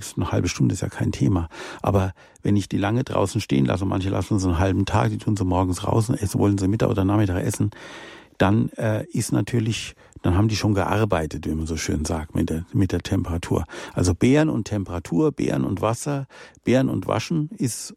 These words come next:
schon ein diffiziles Thema. Nur ohne Waschen ist zu gefährlich. Also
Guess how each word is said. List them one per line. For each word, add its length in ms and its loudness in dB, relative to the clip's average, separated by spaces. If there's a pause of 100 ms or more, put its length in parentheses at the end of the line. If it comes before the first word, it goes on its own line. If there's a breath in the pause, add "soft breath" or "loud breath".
(120)
schon 320 2
ein 320 2
diffiziles 560 0
Thema. 340 -2 (300 loud breath)
Nur 180 4
ohne 240 2
Waschen 500 -2 (140)
ist 360 -6
zu 100 -2
gefährlich. 500 -4 (140)
Also 280 2